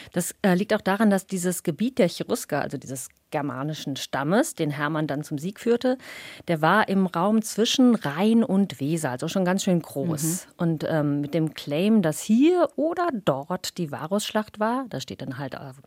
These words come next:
Speaker 1: das Weserbergland, also Nordrhein-Westfalen auf der einen Seite und Kalkriese bei Osnabrück, also Niedersachsen, auf der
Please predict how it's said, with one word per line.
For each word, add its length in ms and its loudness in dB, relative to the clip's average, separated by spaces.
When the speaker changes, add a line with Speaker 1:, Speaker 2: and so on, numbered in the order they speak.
Speaker 1:
das 240 -14
Weserbergland, 720 0
also 140 -6
Nordrhein-Westfalen 800 -4
auf 80 -8
der 180 -6
einen 300 6
Seite 480 2
und 220 4
Kalkriese 800 2
bei 180 4
Osnabrück, 640 -2
also 180 -8
Niedersachsen, 840 0
auf 280 -4
der 220 0